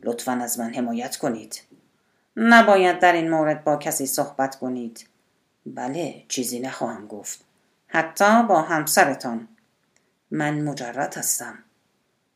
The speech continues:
"تفاوتی ندارد، نه با پدر، مادر، مادر بزرگ، عمه، خاله و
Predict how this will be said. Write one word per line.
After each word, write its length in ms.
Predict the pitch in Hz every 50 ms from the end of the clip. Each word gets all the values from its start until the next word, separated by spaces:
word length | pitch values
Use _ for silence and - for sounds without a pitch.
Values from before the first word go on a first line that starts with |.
| _ - - - _
"تفاوتی 540 | - 202 196 - 226 226 233 277 277 269 254
ندارد، 600 | 247 233 220 196 170 147 147 147 139 123 - - -
نه 220 | - 175 180 -
با 160 | - 165 156 151
پدر، 440 | - - 151 135 151 147 156 175
مادر، 920 | 185 220 233 226 214 196 165 147 143 139 123 147 143 143 147 147 180 190 185 - _ _ _ _ _ -
مادر 360 | 170 175 170 165 170 165 165
بزرگ، 600 | 165 165 165 160 170 185 180 175 165 - - - -
عمه، 480 | 165 180 175 170 170 175 175 160 139
خاله 580 | - - - 156 156 160 170 165 151 135 127 113 151
و 380 | 156 165 185 202 214 226 226